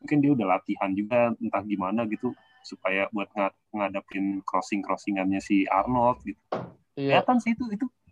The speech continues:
Speaker 1: makanya si Rashford tuh sering, sering bolong gitu kalau gue lihat ya kemarin tuh. Dan di sebelah sananya si Greenwood juga sering bolong tuh, karena si Robertsonnya juga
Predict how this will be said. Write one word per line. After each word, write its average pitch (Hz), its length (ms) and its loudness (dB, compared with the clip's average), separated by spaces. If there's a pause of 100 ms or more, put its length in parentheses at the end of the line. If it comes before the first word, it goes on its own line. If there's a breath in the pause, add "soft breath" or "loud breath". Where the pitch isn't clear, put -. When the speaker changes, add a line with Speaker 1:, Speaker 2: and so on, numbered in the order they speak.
(100)
Speaker 1:
makanya 202 300 2
si 190 100 -8
Rashford 147 400 -4
tuh 226 80 -2
sering, 143 380 0
sering 127 500 -4 (640)
bolong 151 400 2
gitu 117 160 -4
kalau 98 240 -8
gue 101 160 -4
lihat 135 220 -4
ya 95 80 -16 (100)
kemarin 104 400 -4
tuh. 185 160 -4 (800)
Dan 113 480 2 (320)
di 117 80 4
sebelah 113 480 2
sananya 113 400 0
si 151 160 -2
Greenwood 113 400 -4
juga 110 160 4
sering 104 240 0
bolong 170 400 2
tuh, 160 160 0
karena 120 240 2
si 113 160 -8
Robertsonnya 107 480 -4
juga 113 320 0